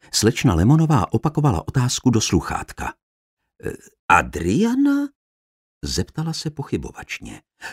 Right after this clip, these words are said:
„Aha, eh, Ariadna, eh, ano. A, a příjmení znělo?“ Znovu se obrátila k Herculu Poirotovi. „Paní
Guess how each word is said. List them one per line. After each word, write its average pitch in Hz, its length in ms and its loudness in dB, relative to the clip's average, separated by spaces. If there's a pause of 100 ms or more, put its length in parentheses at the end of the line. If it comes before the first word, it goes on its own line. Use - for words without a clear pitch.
(640)
„Aha, 190 340 0
eh, 131 720 -12
Ariadna, 87 640 4
eh, 98 320 -6
ano. 76 240 -2 (680)
A, 120 80 -4
a 117 200 0
příjmení 101 520 4
znělo?“ 104 500 0 (1300)
Znovu 87 400 -2
se - 260 -6
obrátila 135 580 -2
k - 180 -20
Herculu 117 380 -4
Poirotovi. - 840 -10 (720)
„Paní 95 480 0